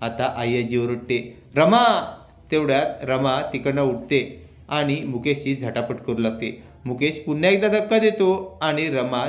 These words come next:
तिकडे एक साईडला जाऊन पडते. आता मुकेश फोन करून इरावतीला सांगतो,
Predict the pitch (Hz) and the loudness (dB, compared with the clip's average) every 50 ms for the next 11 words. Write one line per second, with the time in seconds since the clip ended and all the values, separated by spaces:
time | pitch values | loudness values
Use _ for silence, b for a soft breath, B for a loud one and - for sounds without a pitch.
0 | - - 135 127 127 127 123 120 - - 120 113 - 131 117 113 117 123 117 117 | -4 -6 -6 -4 -2 -2 -2 -2 -2 -4 -4 -4 -2 -4 -2 -2 -2 -2 -2 -4
1 | 117 107 - 120 113 104 - - B B B B 185 214 214 220 226 240 233 220 | -4 -4 -4 -4 -6 -6 -8 -10 B B B B 0 2 4 4 4 4 6 4
2 | 220 220 220 233 220 233 226 - - - - 185 196 202 196 208 196 196 208 220 | 4 4 4 4 4 4 4 2 0 2 4 6 6 6 6 6 6 6 6 4
3 | - - 190 180 185 190 202 202 196 196 196 202 196 208 202 196 190 - 185 180 | 2 2 2 4 6 6 6 4 4 2 2 2 2 2 2 0 2 2 2 2
4 | 196 196 B | 2 0 B